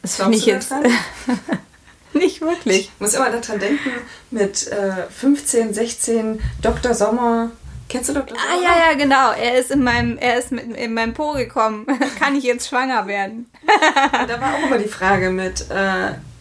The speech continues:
Speaker 2: reicht es, wenn ihr einen rauszieht? Und da kam, da wurde der Liebestropfen erklärt.
Speaker 1: Ja,
Speaker 2: Und da hab ich das
Speaker 1: genau.
Speaker 2: erste Mal in meinem Leben vom Liebestropfen gehört und dachte, okay, ähm, wer für, also ich würde nicht dran glauben. Und auch,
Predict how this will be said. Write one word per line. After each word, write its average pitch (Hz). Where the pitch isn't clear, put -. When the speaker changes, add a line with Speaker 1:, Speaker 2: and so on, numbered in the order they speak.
Speaker 2:
reicht 254
es, 226
wenn 214
ihr 196
einen 202
rauszieht? 220
Und 190
da 190
kam, 208
da 190
wurde 214
der 202
Liebestropfen 165
erklärt. 196
Speaker 1:
Ja, 214
Speaker 2:
Und 208
da 196
hab 196
ich 202
das 208
Speaker 1:
genau. 208
Speaker 2:
erste 226
Mal 214
in 208
meinem 208
Leben 220
vom 214
Liebestropfen 214
gehört 170
und 185
dachte, 190
okay, 233
ähm, 190
wer 196
für, -
also 208
ich -
würde 214
nicht 240
dran 208
glauben. 175
Und 185
auch, 202